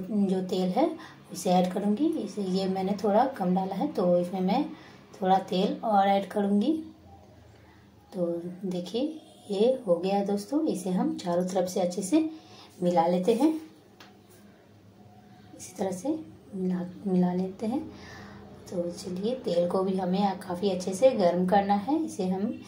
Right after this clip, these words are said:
तेल को भी गर्म होने देते हैं। देखिए, तेल हमारा गर्म हो चुका है। चलिए, अब हम chicken को इसमें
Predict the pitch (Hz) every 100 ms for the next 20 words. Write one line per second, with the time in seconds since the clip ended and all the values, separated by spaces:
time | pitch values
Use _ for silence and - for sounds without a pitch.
0 | - - - 175 180 190 196 247 294 190
1 | 180 185 190 196 202 202 226 240 320 311
2 | - _ _ - - - - - - -
3 | - - _ _ - - - - - -
4 | 254 - 185 175 185 185 214 180 175 180
5 | 190 185 196 208 240 311 - 175 190 196
6 | 185 208 208 175 180 175 180 196 185 214
7 | 311